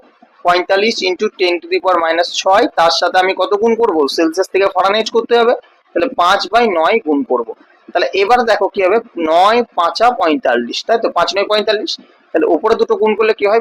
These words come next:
পাঁচ পাঁচা পঁচিশ into, এটা পঁচিশ, ঠিক আছে? পঁচিশ into ten to the power minus ছয়, তাহলে উত্তরটা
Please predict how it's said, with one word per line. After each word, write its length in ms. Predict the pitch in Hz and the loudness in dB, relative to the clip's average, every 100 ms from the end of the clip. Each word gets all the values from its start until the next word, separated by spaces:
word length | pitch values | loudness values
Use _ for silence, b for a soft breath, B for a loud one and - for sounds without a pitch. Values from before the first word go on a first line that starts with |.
| 226 | 0
পাঁচ 160 | 170 170 - | -4 -4 0
পাঁচা 260 | 185 202 | 0 0
পঁচিশ 760 | 190 330 175 - 233 269 - - b b - | -2 0 0 0 -2 0 -2 -6 b b -6
into, 280 | 185 190 165 | -2 0 0
এটা 100 | 170 | -2
পঁচিশ, 400 | 180 175 - 143 - | -2 -4 -2 -4 -2
ঠিক 100 | 214 | 0
আছে? 140 | 170 151 | 0 0
পঁচিশ 340 | 339 339 226 226 196 | -2 -2 -2 -2 -2
into 160 | 208 254 - | -2 -4 -2
ten 140 | 180 180 | -2 -2
to 60 | 180 | -2
the 80 | 185 | -2
power 140 | 220 226 165 | 0 0 0
minus 280 | 147 214 - - | 0 -2 -4 -6
ছয়, 220 | 143 - _ b b - | -4 -4 _ b b -6
তাহলে 140 | 156 160 | -2 -2
উত্তরটা 300 | 160 196 | -2 -2